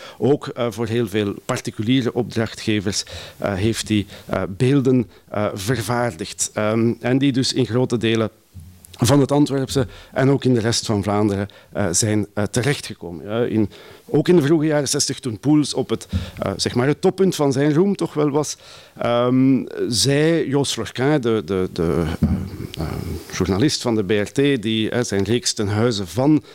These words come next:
en waar hij ook een, een, een gesprek had met, eh, met Albert Poels, eh,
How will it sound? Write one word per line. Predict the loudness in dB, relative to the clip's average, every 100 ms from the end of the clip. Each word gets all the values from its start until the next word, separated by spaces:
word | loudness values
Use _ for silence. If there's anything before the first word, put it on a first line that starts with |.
| -20
en | -10 -6
waar | -4 0
hij | 0
ook | 0 0
een, | 0 2 0 -2
een, | -4 -2
een | -2
gesprek | -2 0 -2 -2
had | -4
met, | -4 -4 -6 -6
eh, | -4 0
met | 0 0 -2
Albert | -4 -2 -6 -8
Poels, | 0 2 2 -2 -8 -10 -10 -10 -4
eh, | 0 0